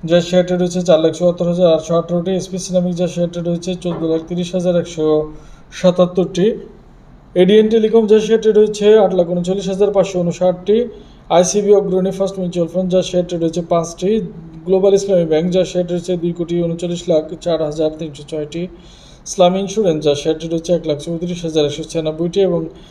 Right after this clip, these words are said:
এনসিসি ব্যাংক ফার্স্ট মিউচুয়াল ফান্ড, যার শেয়ার ট্রেড হয়েছে দুইশো আটটি। এটাই ছিল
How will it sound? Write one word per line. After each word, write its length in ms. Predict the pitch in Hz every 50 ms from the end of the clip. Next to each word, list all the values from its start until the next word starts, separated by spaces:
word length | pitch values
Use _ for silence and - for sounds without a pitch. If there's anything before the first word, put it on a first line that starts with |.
| - - - - -
এনসিসি 380 | 185 208 196 202 220 214 208
ব্যাংক 200 | 190 202 185 180 175
ফার্স্ট 200 | 175 190 185 175 175
মিউচুয়াল 320 | 165 151 143 147 143 139 139
ফান্ড, 220 | - 160 160 165
যার 140 | 160 165 156 156
শেয়ার 140 | - 165 160 160
ট্রেড 180 | 165 156 151
হয়েছে 340 | 151 151 147 147 - 147 151 151 151 151 151 151 147
দুইশো 320 | 151 151 147 135 - 156 160 156
আটটি। 340 | 151 143 135 - - 156 147 120 104 - - - - - - - - - - - - - - - - -
এটাই 300 | 180 185 180 202 208 202
ছিল 180 | 208 208 208